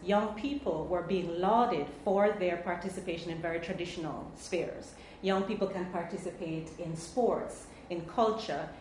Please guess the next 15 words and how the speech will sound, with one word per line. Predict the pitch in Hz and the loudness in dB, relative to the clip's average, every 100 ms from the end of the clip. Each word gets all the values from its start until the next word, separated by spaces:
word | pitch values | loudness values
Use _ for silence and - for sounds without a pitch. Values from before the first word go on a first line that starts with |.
| - | -4
in | 185 | -2
community | 202 185 202 214 | 0 2 2 0
development, | 185 - 214 160 165 147 - | -2 2 4 2 -2 -4 -4
in | 175 165 | -6 0
volunteerism, | 196 208 214 190 156 156 143 147 - - | 4 4 2 -2 -4 -4 -4 -6 -8 -6
latterly | 170 180 202 180 | -2 -2 0 -2
and | 165 | -2
more | 165 156 | -2 0
recently | 185 196 185 165 156 | 0 0 -4 -4 -4
in | 151 - | -4 -4
I | 175 | -4
C | 180 170 165 | -4 -8 -6
Ts | 196 165 143 - - - | -6 -4 -6 -8 -14 -8
and | 147 | -6
entrepreneurship, | 160 160 165 190 208 208 | -4 -6 -4 -2 0 -2